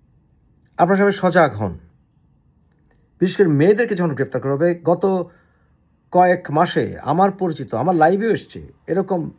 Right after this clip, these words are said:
বেশ কয়েকজন মেয়েকে গ্রেফতার করা হয়েছে আওয়ামী লীগের। কথা বলার জন্য কেউ গ্রেফতার হয়ে যাবে, এইটা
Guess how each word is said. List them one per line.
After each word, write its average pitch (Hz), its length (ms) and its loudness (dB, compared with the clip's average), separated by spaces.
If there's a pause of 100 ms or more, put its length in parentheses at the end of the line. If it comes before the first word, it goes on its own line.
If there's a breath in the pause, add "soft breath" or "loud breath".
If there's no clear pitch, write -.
বেশ 226 340 2
কয়েকজন 143 460 -2 (180)
মেয়েকে 117 320 -6
গ্রেফতার 143 360 -4
করা 98 180 -10
হয়েছে 90 240 -16
আওয়ামী 87 180 -18
লীগের। - 180 -20 (2750)
কথা 208 380 4
বলার 208 280 0
জন্য 156 220 -2
কেউ 156 140 -2
গ্রেফতার 139 340 -4
হয়ে 123 100 -4
যাবে, 107 260 -8 (120)
এইটা 147 600 0